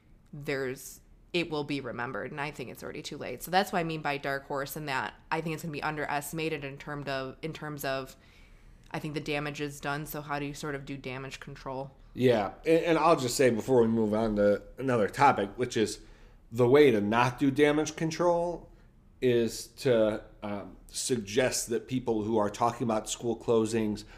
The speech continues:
Speaker 2: aren't really talking about school closings. They're talking about some other hidden agenda. Uh, uh, that's a recipe for, uh, for making a lot of folks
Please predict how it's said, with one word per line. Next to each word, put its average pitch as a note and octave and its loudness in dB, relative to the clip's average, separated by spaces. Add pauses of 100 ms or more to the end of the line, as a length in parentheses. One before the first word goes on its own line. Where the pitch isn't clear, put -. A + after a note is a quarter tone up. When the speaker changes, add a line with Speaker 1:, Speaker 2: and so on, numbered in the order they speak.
(160)
Speaker 2:
aren't B2 2
really G#2+ 4
talking A#2 0
about A2 0
school A#2 -2
closings. A2+ 0
They're F#2+ -10
talking G#2 -4
about G2 -4 (360)
some B2 4
other A2 0
hidden A2 2
agenda. G#2+ 2 (360)
Uh, G#2 6 (360)
uh, G#2 4 (500)
that's C#3+ 6
a A#2+ 6
recipe G#2+ 2
for, G2+ 0 (1040)
uh, G2 -8 (840)
for G2 0 (280)
making G2 -4
a F#2 -2
lot G#2 4
of - -4
folks - -2